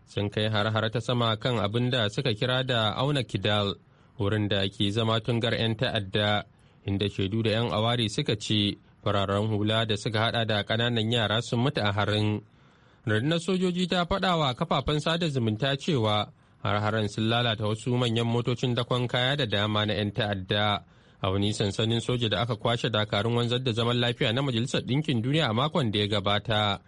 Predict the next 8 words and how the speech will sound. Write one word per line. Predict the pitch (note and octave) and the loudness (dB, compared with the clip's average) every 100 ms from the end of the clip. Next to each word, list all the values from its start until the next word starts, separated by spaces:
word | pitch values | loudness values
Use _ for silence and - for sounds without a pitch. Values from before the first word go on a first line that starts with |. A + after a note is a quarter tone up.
| - - - | -20 -14 -6
daga | G2+ G2+ | -2 0
wani | G2+ G#2 | 0 0
gari | G2+ A2+ | 0 0
mai | A#2 G#2 | 0 2
muhimmanci | A#2 A#2 A2+ D3 D3 | 0 2 0 0 0
a | G2+ G#2 | 0 0
arewacin | G#2 G#2+ A2 G#2 | 0 0 -2 -2
ƙasar. | G#2 - G#2 G#2+ G#2 | -2 0 0 2 0